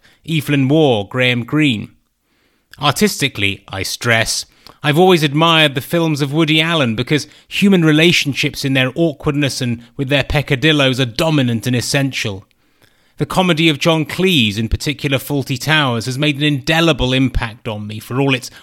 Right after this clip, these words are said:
wild mania and sparkling writing. Following on the heels thirty years on is Larry David's Curb Your Enthusiasm, with its bracing political incorrectness and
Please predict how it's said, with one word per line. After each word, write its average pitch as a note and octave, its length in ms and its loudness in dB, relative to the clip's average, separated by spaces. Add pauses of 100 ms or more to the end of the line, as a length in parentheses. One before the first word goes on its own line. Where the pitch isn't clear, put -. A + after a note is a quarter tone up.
(120)
wild C#3+ 540 2
mania C3+ 480 2
and G#2+ 160 -6
sparkling B2 640 -4
writing. A#2+ 540 -2 (760)
Following F3 440 2
on D#3 100 2
the C#3 120 2
heels D3+ 380 -2
thirty D3 340 0
years C#3 200 2
on D3 220 0
is C3+ 120 -2
Larry D#3 300 2
David's D3+ 420 0
Curb D#3+ 360 2
Your D3+ 180 0
Enthusiasm, B2 920 -2
with A2 100 -4
its A2+ 140 -10
bracing C#3 640 -2
political C3+ 500 -4
incorrectness C3+ 720 -4
and B2 140 -6